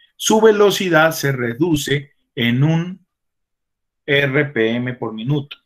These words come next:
¿Qué es eso que se reduce? Ojo, se reduce en una revolución por minuto sobre minuto,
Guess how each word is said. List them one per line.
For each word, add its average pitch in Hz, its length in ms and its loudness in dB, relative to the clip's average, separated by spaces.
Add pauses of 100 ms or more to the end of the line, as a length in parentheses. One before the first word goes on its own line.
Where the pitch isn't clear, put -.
(1800)
¿Qué 139 240 2
es 135 120 -4
eso 135 360 -2
que 123 100 -8
se 110 160 -10
reduce? 107 640 -8 (420)
Ojo, 131 520 -2
se 113 200 -6
reduce 135 640 -2
en 120 240 -4
una 143 320 -2
revolución 117 640 -8
por 123 160 -12
minuto 113 520 -12 (280)
sobre 156 420 4
minuto, 160 640 0